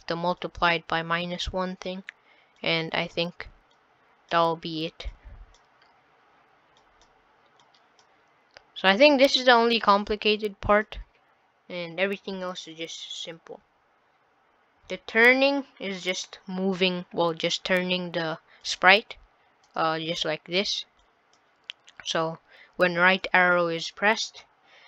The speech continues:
we turn it by six degrees, just with the inbuilt scratch turning function. Uh, for the left arrow, let's do minus.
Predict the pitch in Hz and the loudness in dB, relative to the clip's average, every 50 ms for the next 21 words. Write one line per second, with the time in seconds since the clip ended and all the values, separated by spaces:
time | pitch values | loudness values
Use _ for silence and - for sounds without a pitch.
0 | _ _ _ - 180 175 175 - - 185 180 180 180 165 - _ - - 175 175 | _ _ _ -10 -10 -10 -8 -6 -6 -6 -4 -4 -4 -6 -6 _ -4 -4 -4 -4
1 | - - 170 - - - - 185 - - 190 190 190 190 196 - - - - _ | -4 -8 -8 -10 -10 -10 -10 -8 -6 -4 -4 -4 -4 -4 -6 -6 -10 -12 -16 _
2 | _ _ _ _ _ _ _ _ _ _ _ _ _ _ _ _ _ _ _ _ | _ _ _ _ _ _ _ _ _ _ _ _ _ _ _ _ _ _ _ _
3 | - 180 - - 190 - - 170 170 165 - - 170 165 165 - 175 180 175 165 | -20 -14 -10 -8 -8 -6 -6 -6 -6 -6 -2 -2 0 0 0 0 0 -2 -2 -2
4 | - 175 165 - - - - - - - 175 180 - - - - - - _ _ | -2 -2 -2 -2 -4 -6 -6 -6 -2 0 0 0 0 0 -2 -2 -2 -4 _ _
5 | _ _ _ _ _ _ _ _ _ _ - - 196 190 185 185 185 185 185 185 | _ _ _ _ _ _ _ _ _ _ -6 0 0 2 2 2 0 -4 -4 -6
6 | 185 _ _ _ _ _ _ _ _ _ _ _ - - - - _ - 190 185 | -10 _ _ _ _ _ _ _ _ _ _ _ -20 -20 -20 -18 _ -6 -4 -4
7 | 185 - - - - 190 185 190 _ _ _ _ _ _ _ _ _ _ _ _ | -4 -2 -2 -2 -2 -2 -4 -6 _ _ _ _ _ _ _ _ _ _ _ _
8 | _ _ _ _ _ _ _ _ _ _ _ _ _ _ _ _ _ _ _ _ | _ _ _ _ _ _ _ _ _ _ _ _ _ _ _ _ _ _ _ _
9 | _ - - 170 180 170 170 165 165 170 - - 175 175 170 170 180 180 - - | _ -4 0 2 2 4 2 2 0 -2 -2 -2 0 2 2 4 2 2 0 -2
10 | - - - - 185 185 185 180 180 170 170 165 165 - - - - 175 165 165 | -6 -2 2 2 4 4 4 2 2 0 -2 -2 -4 -4 -6 -8 -6 -8 -8 -4
11 | 165 170 175 175 180 185 190 - - - - - - | -2 0 0 0 0 -2 -4 -4 -4 -4 -6 -8 -8